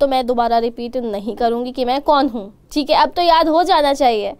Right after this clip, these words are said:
तो बच्चों यार, बहुत टाइम से ना मैसेजेस आ रहे थे, कमेंट्स में आ रहा था कि "मैम, लिटरेचर करूँ या ग्रामर करूँ? मैम, ग्रामर की प्रैक्टिस कैसे करूँ?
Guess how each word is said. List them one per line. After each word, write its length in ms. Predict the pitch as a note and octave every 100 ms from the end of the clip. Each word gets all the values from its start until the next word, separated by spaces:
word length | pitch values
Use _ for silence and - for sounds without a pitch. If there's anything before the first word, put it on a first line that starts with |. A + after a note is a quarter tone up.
| _ _ _ - - -
तो 60 |
बच्चों 380 | A#4+ C5+ C#5+ C5
यार, 100 | C#5+
बहुत 340 | D#4 C#4 D4
टाइम 260 | G#4+ A4+ A#4
से 140 | A4+
ना 120 | A4+ C5
मैसेजेस 600 | D#4 C#4 C4+ C#4 F#4+ E4+
आ 140 | C4+
रहे 240 | B3 C#4
थे, 160 | C4 D4
कमेंट्स 520 | E4 E4+ D#4+ G4+ G4+
में 100 | G4
आ 100 | D#4
रहा 160 | C4+ C4+
था 100 | D4
कि 140 | D4
"मैम, 400 | D4 E4+ C4 F4+ G4+ _ _ _ -
लिटरेचर 680 | F#4 - E4+ D#4 D4 G#4+
करूँ 360 | G4+ G4+ F#4+ F#4+
या 240 | F4+ F4+
ग्रामर 420 | D#4 C4 A3+ B3+
करूँ? 240 | C4+ C4 C#4+
मैम, 240 | E4 D4+
ग्रामर 440 | A#3+ C4 C4 D#4+ F4+
की 120 | F#4
प्रैक्टिस 420 | F#4 E4 F4+ F4
कैसे 260 | F4 D#4+ D#4
करूँ? 340 | D4 C#4 D4+